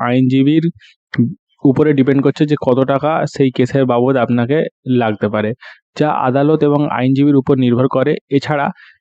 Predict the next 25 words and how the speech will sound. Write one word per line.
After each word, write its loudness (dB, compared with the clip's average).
আইনজীবীর 2
ফি, -2
নথি 0
সংগ্রহ 2
খরচ 0
এবং 2
অন্যান্য 0
আইনি 0
ফি -2
যুক্ত 0
হতে 2
পারে। 0
তাই 0
মামলা 0
শুরুর 2
আগে 0
একজন 0
অভিজ্ঞ 0
আইনজীবীর 2
সঙ্গে 0
খরচের 0
বিষয়ে 2
বিস্তারিত 0
আলোচনা 0
করুন। 2